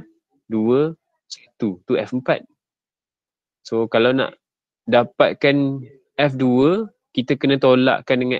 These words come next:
F satu. So, F satu, cikgu buat F satu color, color merah. So, F satu adalah kat sini.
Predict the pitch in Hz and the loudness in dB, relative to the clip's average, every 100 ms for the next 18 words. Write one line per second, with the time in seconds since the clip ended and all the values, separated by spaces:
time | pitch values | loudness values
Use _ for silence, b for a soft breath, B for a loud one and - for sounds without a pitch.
0 | 120 120 - _ - 104 92 - 120 120 | -4 -8 -14 _ -10 -8 -10 -8 -6 -6
1 | 120 120 - - 196 240 _ _ _ _ | -4 -6 -6 -8 -8 -10 _ _ _ _
2 | _ _ _ _ _ _ _ _ _ 123 | _ _ _ _ _ _ _ _ _ -18
3 | 82 98 101 98 104 - 107 107 107 104 | -16 -12 -12 -10 -10 -10 -14 -14 -14 -12
4 | - 113 107 104 101 101 98 98 98 101 | -12 -10 -10 -8 -8 -8 -10 -12 -14 -18
5 | _ _ _ 302 _ 302 311 302 _ _ | _ _ _ _ _ _ _ _ _ _
6 | _ _ _ _ _ _ _ _ _ _ | _ _ _ _ _ _ _ _ _ _
7 | _ - 101 98 104 101 95 92 _ - | _ -14 -8 -6 -4 -4 -6 -10 _ -16
8 | - 117 - 139 143 - - 120 - 170 | -8 -8 -4 -6 -6 -6 -6 -6 -4 -4
9 | 190 - 117 120 127 120 - - 127 110 | -4 -4 -4 -2 -2 -2 -4 -2 -2 -2